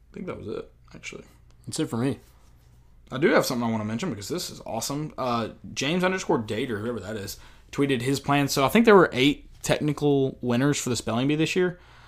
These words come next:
Speaker 1: Um, so they need to, uh, obviously reform those rules. So his plans for the spelling bee are no ties. Uh, the kids spell until they can't anymore. Three, uh, their, his first rule is at one A M they lose the ability to hear the word in a sentence, so you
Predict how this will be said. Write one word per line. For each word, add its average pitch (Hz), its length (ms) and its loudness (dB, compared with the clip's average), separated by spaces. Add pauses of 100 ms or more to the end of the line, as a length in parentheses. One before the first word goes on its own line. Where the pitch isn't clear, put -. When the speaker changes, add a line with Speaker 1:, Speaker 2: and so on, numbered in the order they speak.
(200)
Speaker 1:
Um, 113 560 2
so 117 540 0
they 113 180 0
need 123 240 0
to, 113 260 -2
uh, 101 420 -6
obviously 120 360 0
reform 107 480 -2
those 101 220 -4
rules. 117 380 0 (260)
So 113 340 0
his 135 160 2
plans 156 360 4
for 147 100 -2
the 127 100 0
spelling 127 340 2
bee 110 180 2
are 104 300 -2
no 113 160 2
ties. 131 400 2 (580)
Uh, 101 540 0 (260)
the 120 100 -2
kids 143 300 4
spell 135 600 4
until 123 220 0
they 117 100 2
can't 117 260 0
anymore. 101 440 -4 (360)
Three, 147 520 4
uh, 113 260 2
their, 110 160 -2
his 117 280 -6 (180)
first 151 260 4
rule 117 200 4
is 113 120 0
at 107 100 -2
one 143 160 4
A 135 200 4
M 139 100 4
they 120 120 4
lose 120 220 2
the 131 100 4
ability 117 340 4
to 107 80 2
hear 120 180 0
the 117 80 4
word 113 220 2
in 127 40 2
a 123 40 0
sentence, 113 360 -4
so - 120 -6
you 101 120 -4